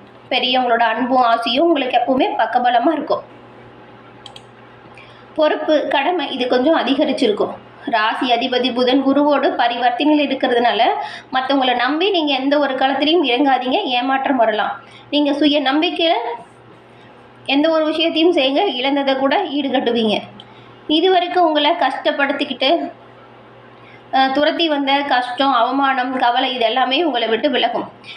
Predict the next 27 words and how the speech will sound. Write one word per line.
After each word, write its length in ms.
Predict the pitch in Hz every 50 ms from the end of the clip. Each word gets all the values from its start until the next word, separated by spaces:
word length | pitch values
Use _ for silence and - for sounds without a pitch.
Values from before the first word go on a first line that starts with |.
| - -
எதிர்காலத்தில் 600 | 214 214 226 233 247 247 262 294 311 330 330 330
உங்களோட 460 | 294 294 294 269 269 262 262 254 247 -
பெயர் 280 | 262 262 285 302 320 330
அப்படிங்கிறது 540 | 269 254 254 294 285 269 262 254 285 349 415 403 - - - - - -
பிரகாசமாகும் 760 | - - 277 302 339 339 359 349 392 330 311 294 277 269 262 262
அளவுக்கு 300 | 285 285 294 302 302 339
இப்ப 180 | 302 302 302
புகழ், 340 | 302 262 294 294 285 294 285
பெருமை, 280 | 285 277 277 269 285 302
கௌரவம் 480 | 339 277 254 254 254 269 262 285 349 359 285
நீங்க 160 | 269 254 254
நல்ல, 260 | 247 220 208 240 269 294 294 262 254 269 - - -
நீங்க 220 | - 247 247 254 285
செய்யற 280 | 285 254 269 285 330
நல்ல 220 | 311 262 240 262 285
செயலால 380 | 269 277 254 254 254 262 285 330
அதிகரிக்கும். 560 | 302 - 240 254 262 208 214 - - - - - - - - - - - - - - - -
ஜனன 360 | 247 226 254 262 269 269 269
கால 200 | 269 262 262 277 311 339
ஜாதக 420 | 277 269 254 269 269 294 302 320
ரீதியான 440 | 294 285 285 277 277 269 262 277 285 349 415 392 - - - - - - - -
சாதகமான 720 | - 285 269 262 285 285 294 302 302 294 294 285 294 294
தசாபுத்திகள் 800 | 262 262 254 302 302 277 277 285 269 262 269 262 262 254 262 254
நடந்தா 320 | 240 240 226 240 240 285
எல்லாமே 540 | 403 392 277 240 262 285 330 339 311 320 359 359
நன்மையில 500 | 285 254 240 247 285 302 311 302 277 294 392
உங்களை 380 | 415 294 294 294 269 254 294